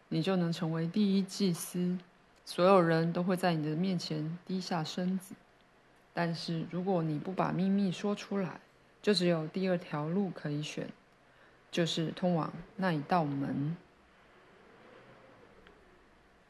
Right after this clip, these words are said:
祭司指向一道从神殿通往一座高塔的门，高塔没有任何窗户，也没有其他对外门。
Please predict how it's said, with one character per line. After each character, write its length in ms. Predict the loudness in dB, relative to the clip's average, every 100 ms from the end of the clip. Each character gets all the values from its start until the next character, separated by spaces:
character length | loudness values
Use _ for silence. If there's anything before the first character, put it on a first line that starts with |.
| _ _ _ _ _ _ -20 -20 _ -12
祭 180 | -6 -4
司 260 | -2 -2
指 200 | -2 -4
向 200 | 0 2
一 80 | 4
道 160 | 4 2
从 320 | 2 -2 0
神 300 | 0 0 2
殿 220 | 2 2
通 200 | 2 2
往 160 | 2 2
一 80 | 0
座 180 | 0 2
高 180 | 2 2
塔 280 | 0 -4
的 140 | -4 -4
门， 320 | -4 -4 -8 -10 -20 -20 -20 -20 _ 0
高 160 | 2
塔 280 | 2 -2 -2
没 140 | -2
有 100 | 0
任 160 | 0 0
何 140 | 0 -2
窗 300 | -2 -2 0
户， 220 | -2 -4 -6 -4
也 160 | 0
没 140 | 0 0
有 140 | -2
其 160 | -4 -4
他 180 | -2
对 100 | 0
外 220 | 0 0 0
门。 380 | -2 -4 -6